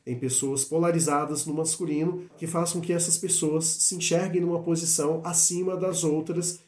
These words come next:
e, consequentemente, querem mostrar que alcançaram algo que as outras não conseguiram. E, com isso, fazem questão de colocar numa vitrine a tal ponto de oprimir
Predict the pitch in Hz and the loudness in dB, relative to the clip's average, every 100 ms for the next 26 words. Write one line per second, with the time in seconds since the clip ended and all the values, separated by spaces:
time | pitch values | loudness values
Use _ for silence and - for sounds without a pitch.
0 | - 110 117 117 117 139 139 165 135 135 | -12 -8 -6 -4 -4 -4 -2 0 0 0
1 | 135 - - _ 143 165 180 175 147 151 | -4 -12 -20 _ -4 -2 0 0 0 0
2 | 165 - 170 165 - - 135 156 147 147 | -2 -2 -4 -4 -8 -8 -4 0 0 2
3 | 151 165 160 127 131 139 143 127 123 123 | 2 4 4 4 2 0 -4 -2 0 0
4 | 135 143 143 - _ - 120 117 123 139 | 0 -2 -2 -6 _ -4 -4 -2 -2 -2
5 | 123 139 123 101 - _ _ - 160 180 | 0 2 2 0 -8 _ _ -6 -4 2
6 | 165 139 143 170 165 - _ 123 123 131 | 2 4 2 -2 -6 -12 _ -4 -2 -2
7 | 135 - 135 131 - 131 127 131 127 123 | -2 -4 -4 -4 -2 -2 -2 -2 0 0
8 | 123 180 170 165 170 180 - - 143 160 | 0 -2 2 6 6 4 -2 -8 -6 -2
9 | 170 165 156 165 147 135 170 185 180 208 | -2 2 2 2 0 0 0 0 2 2
10 | 175 165 196 | 2 2 0